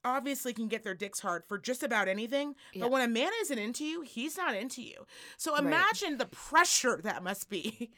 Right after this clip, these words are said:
Speaker 1: <laughs> to get your dick hard and keep it hard for this woman who is obviously awful.
Speaker 2: I love that, um,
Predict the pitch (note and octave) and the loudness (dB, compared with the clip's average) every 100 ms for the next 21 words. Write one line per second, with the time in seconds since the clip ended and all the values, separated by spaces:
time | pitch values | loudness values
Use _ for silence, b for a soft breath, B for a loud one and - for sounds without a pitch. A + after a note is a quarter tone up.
0 | B G4 - C4 G#3+ C#4+ E4 C#4+ A#3+ C#4 | B -12 -8 -6 -2 -2 -2 -2 -2 -2
1 | A#3+ G#3 F3 F#3 G3+ G4 A#4+ E4+ F3+ D3+ | 0 0 0 -2 0 2 4 4 2 -2
2 | B2 - B B B _ A#3+ A#3+ C#4 B3 | -6 -16 B B B _ 2 2 0 0
3 | C4 A#3+ F3+ F3 - B3+ A#3 A3 - C4 | 0 2 -2 -6 -8 0 0 0 2 4
4 | B3+ A#3 A3 G3 C#3 G#3+ A#3 - G3 F3+ | 4 0 -4 -4 -2 -4 -6 -6 -6 -4
5 | F3 - D#3+ D#3+ D3+ - - D3+ C#3+ C#3 | -6 -8 -10 -8 -10 -12 -14 -12 -12 -14